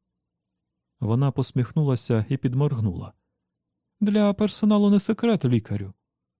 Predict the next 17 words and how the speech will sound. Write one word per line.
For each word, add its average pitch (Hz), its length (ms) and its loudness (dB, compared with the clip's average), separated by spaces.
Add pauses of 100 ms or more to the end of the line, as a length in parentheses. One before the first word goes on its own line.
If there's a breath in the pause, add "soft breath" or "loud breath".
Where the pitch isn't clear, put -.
(100)
Ваш 208 240 0
пацієнт", 196 760 0 (920 soft breath)
вона 135 260 2
вказала 127 500 0
на 113 100 2
внутрішні 117 540 -2
двері. 95 400 -6 (960)
"Хм". 117 560 0 (880)
Він 131 240 0
здавався 120 520 -2
наляканим. 120 640 -2 (720)
"Вони 123 560 2
тримають 127 640 0
його 127 200 2
в 120 60 -4
цій 127 220 -2
палаті?" 139 680 -4